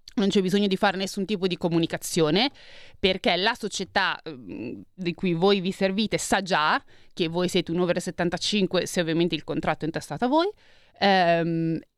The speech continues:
bisogna invece certificare la condizione di disabilità, cioè se voi siete un disabile e avete la centoquattro, la società questo dato ovviamente non lo sa e mi viene a dire meno male, anche perché sono dati <laughs> privati.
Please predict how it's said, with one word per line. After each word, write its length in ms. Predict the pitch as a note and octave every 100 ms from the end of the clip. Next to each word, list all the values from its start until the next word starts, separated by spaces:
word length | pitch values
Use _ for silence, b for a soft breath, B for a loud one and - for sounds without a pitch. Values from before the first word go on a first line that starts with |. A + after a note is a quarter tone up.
| -
bisogna 460 | G3+ B3 D4+ D4+
invece 400 | G#3+ A#3 C#4 A#3+
certificare 920 | G#3 D4+ C#4+ C#4 E4+ E4 A3+ G3+ A3 A3
la 140 | A3+
condizione 440 | A#3 B3 C#4 A3+
di 80 | G#3+
disabilità, 640 | F#3 F3+ F3 E3 E3 D3 C#3
cioè 140 | -
se 160 | - F#3
voi 160 | G#3+
siete 160 | A#3 A#3
un 80 | G#3
disabile 500 | G3+ G#3 F3+ D#3+ D#3
e 40 |
avete 220 | E3+ G#3
la 60 | E3
centoquattro, 880 | E3+ C#4 D4+ - D#3 C#3+ - E3+ E3+ B B B
la 200 | - G#3+
società 520 | - F#3+ G3 G#3 D#3+
questo 300 | - G3 -
dato 220 | F#3 F3 D#3+
ovviamente 400 | D#3 F#3+ F3 D3
non 100 | D3+
lo 80 |
sa 220 | F3+ B3 E3+
e 60 |
mi 100 | D#3
viene 160 | D3 D3
a 40 |
dire 280 | E3+ F3 D3
meno 320 | C#3+ C3+ C3+
male, 360 | D3+ C3 B2+ C#3+
anche 220 | C#3 -
perché 220 | - -
sono 160 | F3+ D#3
dati 260 | F3+ -
<laughs> 20 | -
privati. 640 | - G#3 - - - D4